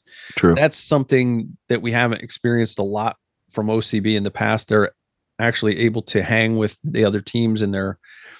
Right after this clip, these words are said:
Speaker 2: in their league. They haven't always been able to do that. And this team can beat any team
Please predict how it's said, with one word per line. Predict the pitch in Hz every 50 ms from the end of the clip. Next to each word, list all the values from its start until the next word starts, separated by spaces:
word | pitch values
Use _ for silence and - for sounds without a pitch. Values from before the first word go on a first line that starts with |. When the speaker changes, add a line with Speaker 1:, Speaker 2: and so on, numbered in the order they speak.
| - _ _ _
Speaker 2:
in | - 107
their | 107 104 98
league. | 95 98 131 143 147 147 143 139 120 104
They | 95 95
haven't | 101 98 117 110 104
always | 101 110 104 101
been | - - 107 107
able | 101 95 - -
to | 95 98
do | - 135 139 143
that. | 135 135 139 135 127 120 - _ _ _ _ _ _ _ _ _ -
And | - 110 110 113 110 110 110 113 113 117 113 - _ _ _ _ _ _ _ _ _ _ _ _ _ _ _ _ _ - - _ _ -
this | 143 120 151 165 208 247 -
team | - - - 320 330 -
can | - 190 160 135
beat | 123 156 185 165 - -
any | 143 160 180 165 131
team | - - 151 143 131 123 117 110 117 117